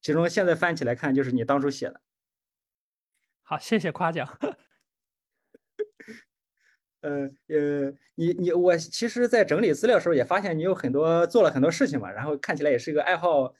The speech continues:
Speaker 1: 呃，爱好广泛的人。你觉得你现在，呃，有哪些身份？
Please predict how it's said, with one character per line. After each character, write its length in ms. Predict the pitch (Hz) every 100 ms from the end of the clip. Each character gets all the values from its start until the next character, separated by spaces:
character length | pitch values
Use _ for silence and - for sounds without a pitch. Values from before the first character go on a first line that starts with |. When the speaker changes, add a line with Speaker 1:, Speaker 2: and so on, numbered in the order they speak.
| _ -
Speaker 1:
呃， 120 | 139
爱 120 | 175
好 100 | 180
广 160 | 160 101
泛 140 | 151 175
的 100 | 104
人。 140 | -
你 160 | 139 143
觉 140 | 156
得 320 | 196 190 170 151
你 180 | 151
现 240 | 143 220 202
在， 420 | 214 170 135 117 _ _ _
呃， 460 | 160 139 135 131 131
有 180 | 143
哪 140 | 175 127
些 120 | 151
身 200 | 147 185
份？ 240 | 190 -